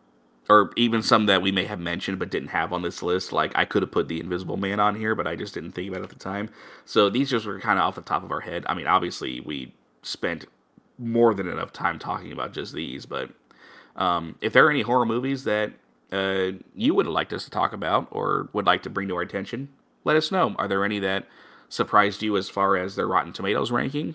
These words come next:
Any that you thought, "Ah, just right"? Or, yeah, just let us know.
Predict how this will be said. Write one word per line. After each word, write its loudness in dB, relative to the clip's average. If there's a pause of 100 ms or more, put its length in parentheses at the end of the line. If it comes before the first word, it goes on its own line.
(120)
Any -2
that -2
you -4
thought, -4
"Ah, -2 (260)
just 0
right"? -2 (1400)
Or, -4 (220)
yeah, -2 (400)
just 0
let 6
us -4
know. -6